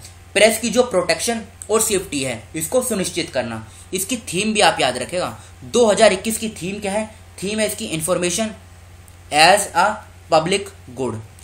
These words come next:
फिर से बोलता हूँ, Information as a public good। ये सब तो ठीक है। अब देखो, कुछ ही time पहले एक index जारी हुआ था, नाम क्या था उसका? World Press Freedom Index, World Press Freedom Index।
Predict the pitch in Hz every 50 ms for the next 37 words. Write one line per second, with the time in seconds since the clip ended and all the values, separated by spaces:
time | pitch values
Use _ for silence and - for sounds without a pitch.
0 | - - - 202 202 202 202 165 139 127 123 127 117 113 110 - - - - -
1 | - - 180 180 165 170 208 196 196 208 208 208 233 233 226 220 - - - -
2 | - 156 170 185 202 202 - - 170 196 208 - 170 143 143 151 160 - - 127
3 | 117 110 - - - - - - - 139 180 226 226 247 233 - 240 220 220 156
4 | 131 117 113 117 110 107 - - 170 190 180 170 147 - 143 117 101 - - -
5 | - - - 185 185 190 254 262 220 233 202 190 180 165 170 143 131 123 117 -
6 | - - - 196 226 214 - - 170 160 156 160 208 208 - 165 151 160 139 127
7 | 123 120 117 117 113 110 113 107 104 - - - - - 131 135 156 170 196 220
8 | 220 220 208 214 220 220 220 - 233 233 226 226 - - - - - 117 123 160
9 | 190 214 233 220 220 - - 196 185 202 220 220 - - - - - - - 165
10 | 180 175 190 196 190 - 135 131 117 113 110 107 - - - - - - - -
11 | - - - - - - - - - 123 113 135 170 196 220 226 220 - 185 196
12 | 208 202 - - - 165 170 175 165 147 127 120 117 113 113 -